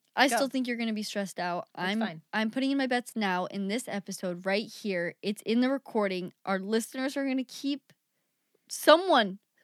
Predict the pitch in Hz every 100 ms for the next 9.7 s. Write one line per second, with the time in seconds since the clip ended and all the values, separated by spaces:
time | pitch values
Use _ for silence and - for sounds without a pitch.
0 | _ 254 294 294 294 254 240 247 208 202
1 | 196 214 196 208 190 185 180 170 160 196
2 | - _ _ _ _ _ _ _ 233 247
3 | 254 277 320 311 311 285 247 220 196 208
4 | - - 233 - - 240 254 175 - 226
5 | 180 208 247 226 196 214 208 247 247 226
6 | 220 208 175 208 190 196 220 214 240 -
7 | - 247 208 220 220 202 185 - - -
8 | 185 180 170 165 160 208 - 277 226 208
9 | 196 208 214 220 196 165 156